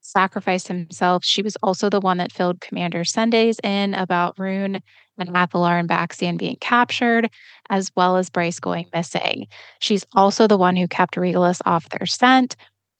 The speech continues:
and kept the Asteri from killing anyone that means anything to them.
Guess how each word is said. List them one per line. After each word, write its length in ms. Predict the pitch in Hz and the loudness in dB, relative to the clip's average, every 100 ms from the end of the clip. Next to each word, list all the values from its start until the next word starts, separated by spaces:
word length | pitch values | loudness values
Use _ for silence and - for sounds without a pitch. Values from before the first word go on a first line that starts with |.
| - | 0
and 300 | 214 226 226 | 2 2 0
kept 220 | 214 - | -2 -4
the 100 | 190 | -4
Asteri 580 | 185 - 180 175 180 180 | -4 -4 -2 -2 -2 -4
from 180 | 180 175 | -6 -6
killing 340 | - 180 185 | -2 -2 -2
anyone 540 | - 185 185 185 185 | -6 -4 -4 -4 -4
that 200 | 180 - | -4 -4
means 480 | 196 233 254 240 233 | 2 4 4 2 -6
anything 460 | - - - - - | -8 -8 -12 -12 -12
to 140 | - - | -14 -6
them. 380 | - - 202 | -4 -4 -6